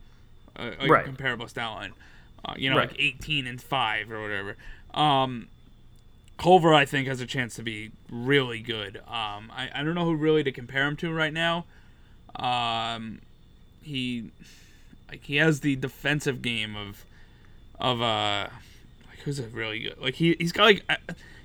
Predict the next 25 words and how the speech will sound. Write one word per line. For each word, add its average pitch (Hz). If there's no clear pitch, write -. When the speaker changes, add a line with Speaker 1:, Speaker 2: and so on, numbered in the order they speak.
Speaker 1:
he's 190
a 202
little 233
bit 175
bigger. 175
I 175
think 226
he's, 214
like, 196
a 156
little 143
bit 143
bigger 139
of 127
an 123
Oladipo, 117
if -
I 135
had 123
to 123
give 117
him 117
Speaker 2:
Okay. 135
Speaker 1:
someone. 117
Not, 175